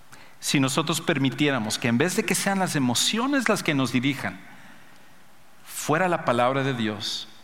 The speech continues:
la que dirigiera cada decisión de nuestra vida? ¿Cómo transformaría eso tu vida personal, tu matrimonio,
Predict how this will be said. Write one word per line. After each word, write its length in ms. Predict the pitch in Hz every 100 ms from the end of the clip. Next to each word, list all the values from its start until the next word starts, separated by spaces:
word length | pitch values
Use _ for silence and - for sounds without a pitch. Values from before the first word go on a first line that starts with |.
| - - - - - -
la 80 |
que 100 | -
dirigiera 500 | 113 110 - 127 117 - - -
cada 500 | 139 135 139 143 139 - - - - - 113
decisión 840 | 113 - 110 - 120 113 110 113 - - - - - -
de 180 | 104 101
nuestra 340 | 98 - 98
vida? 320 | 95 90 - - - - - - - - - - -
¿Cómo 320 | - 208 277 277
transformaría 840 | 220 190 - 175 151 147 156 139
eso 280 | 131 - - - - - - - - - - - - -
tu 120 | 120
vida 240 | 143 196
personal, 600 | 170 180 - 160 131 107 - - - - - - - - - - -
tu 100 | -
matrimonio, 800 | 139 131 135 135 131 139 139 117